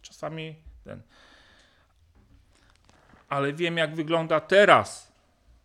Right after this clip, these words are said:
Wiem, że pewnych rzeczy już nie mogę zrobić, że nie chcę, że to po prostu po tym, jak go spotkałem, on tak jak zmienił kalendarz, po-, podzielił ś-,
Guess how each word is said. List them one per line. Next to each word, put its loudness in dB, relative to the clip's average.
Wiem, -4
że -4
pewnych 0
rzeczy -2
już -4
nie -4
mogę 6
zrobić, -4
że -6
nie 2
chcę, -12
że -16
to -10
po -10
prostu -8
po 0
tym, -6
jak 0
go -8
spotkałem, -8
on -4
tak 2
jak 2
zmienił -2
kalendarz, 4
po-, 0
podzielił 0
ś-, -12